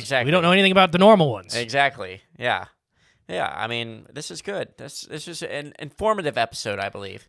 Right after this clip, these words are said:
Speaker 2: I do think a lot of our river monsters are giant eels.
Speaker 1: Yeah. Well, I mean, it can account for a lot of things. I, I, it's probably the biggest takeaway from this.
Speaker 2: Mm-hmm.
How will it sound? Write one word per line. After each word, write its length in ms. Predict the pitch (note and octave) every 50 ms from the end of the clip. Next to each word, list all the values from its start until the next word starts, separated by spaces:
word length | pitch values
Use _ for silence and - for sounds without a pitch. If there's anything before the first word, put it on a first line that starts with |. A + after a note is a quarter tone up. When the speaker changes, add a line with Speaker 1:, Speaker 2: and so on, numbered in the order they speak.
| _ _
Speaker 2:
I 120 | - C#3 D#3
do 120 | D#3+ E3
think 160 | - E3+ D3+
a 60 | C#3
lot 180 | B2+ C3 C3 C#3
of 80 | C#3 C3
our 160 | B2 A#2 A#2+
river 320 | B2 D3 F3 F3+ D#3+ C#3+
monsters 720 | C3+ B2+ A#2 A2 G#2+ - - - A#2 A2 A2 - - - - - _ _ _ _ _ _ _ _ _ _ _ _ _ _
are 160 | - B2 A#2+
giant 260 | A2+ A2+ G#2+ G#2+ G#2+ G2+
eels. 320 | G2 G2 G2+ - - - - -
Speaker 1:
Yeah. 220 | - A#2+ F#2+ - - _ _ _ _ _ _ - - _ _
Well, 260 | - G3+ A#3+ A3 C#3
I 60 | E3+ F#3+
mean, 160 | G#3 G3+ F#3
it 80 | -
can 100 | - F3+
account 320 | E3+ D#3+ D3+ F3 D3+ C3+ -
for 80 | D3+
a 60 | D3+ D3
lot 180 | D3 D3+ D#3+
of 80 | E3 D#3+
things. 400 | - D3+ E3+ F3+ D3 G#2 G#2 G2+
I, 120 | G#2 G2+ G#2 - -
I, 80 | A#2
it's 140 | A2+ G2+ - - _ _ _
probably 220 | - C3+ C3+ C#3+ C3
the 180 | A#2 A#2+ A#2+
biggest 320 | G#2 - C3 B2+ B2+ - -
takeaway 360 | - B2+ C3 - G2+ - D#2
from 180 | - - D#2+ E2
this. 280 | D#2+ F#2 A2 - - -
Speaker 2:
Mm-hmm. 240 | C#3 C3 A#2+ A#2+